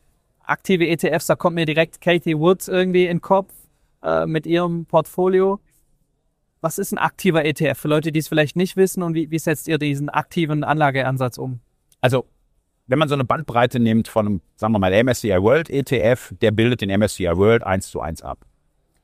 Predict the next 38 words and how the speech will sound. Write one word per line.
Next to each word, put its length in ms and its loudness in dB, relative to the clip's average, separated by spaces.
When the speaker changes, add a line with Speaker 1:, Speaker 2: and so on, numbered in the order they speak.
Speaker 2:
Und 160 -4
Cathie 360 0
Wood 340 2
hat 200 -2
ein 140 0
komplett 360 2
freies 420 2
Portfolio, 680 2
was 180 0
sie 200 2
in 80 2
E-T-F-Form 720 0
anbietet. 600 -4
Dann 120 0
ist 160 -2
das 140 2
die 80 0
Bandbreite, 580 0
die 120 -2
es 120 -6
quasi 320 0
gibt. 300 -2
Und 120 2
wir 140 4
sind 160 0
so 160 4
in 100 2
der 120 4
Mitte. 400 0
Wir 180 -2
Speaker 1:
Mhm. 40 -2
Speaker 2:
haben 240 0
einen, 440 0
ähm, 440 0
speziellen 600 2
Index 460 0
aufgelegt, 680 -4
einen 260 2